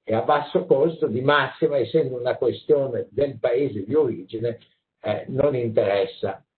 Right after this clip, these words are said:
sul prodotto. Oggi c'è una spinta, come sappiamo, anche giustamente, sia sulla protezione dell'ambiente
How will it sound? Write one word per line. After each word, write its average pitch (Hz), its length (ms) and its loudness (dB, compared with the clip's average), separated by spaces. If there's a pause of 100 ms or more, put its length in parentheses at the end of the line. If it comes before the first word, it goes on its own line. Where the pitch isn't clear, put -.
(100)
sul - 200 -6
prodotto. - 480 -2 (100)
Oggi 185 280 2
c'è 160 180 4
una 120 220 -2
spinta, 139 560 0
come 101 220 -6
sappiamo, 110 760 -2
anche - 300 -6
giustamente, 104 840 -4 (380)
sia 113 320 2
sulla 101 240 -4
protezione 104 500 -2
dell'ambiente 101 760 -2